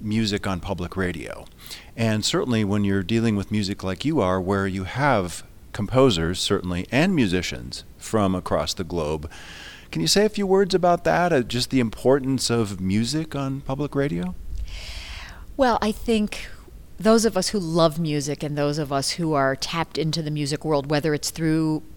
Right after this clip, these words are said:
Speaker 2: broadcast or th-, as performers or teachers or musicians ourselves, um, I think we all have seen and have lamented the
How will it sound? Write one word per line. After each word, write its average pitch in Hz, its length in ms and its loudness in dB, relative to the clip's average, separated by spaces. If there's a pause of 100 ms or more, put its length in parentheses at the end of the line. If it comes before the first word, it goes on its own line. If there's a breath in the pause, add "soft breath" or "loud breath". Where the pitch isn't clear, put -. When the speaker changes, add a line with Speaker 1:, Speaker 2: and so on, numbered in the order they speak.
Speaker 2:
broadcast 147 920 0
or 143 120 -4
th-, - 160 -12 (120)
as 143 280 -2
performers 143 840 -4
or 131 80 -8
teachers 143 720 -4
or 135 160 -6
musicians 143 520 -6
ourselves, 143 580 -2 (420 loud breath)
um, 175 440 2 (480)
I 208 60 0
think 247 320 -4
we 214 220 2
all 175 680 4 (260)
have 156 300 0
seen 151 920 -2
and 143 200 -6
have 143 180 -8
lamented 151 960 2 (500 loud breath)
the 147 600 -4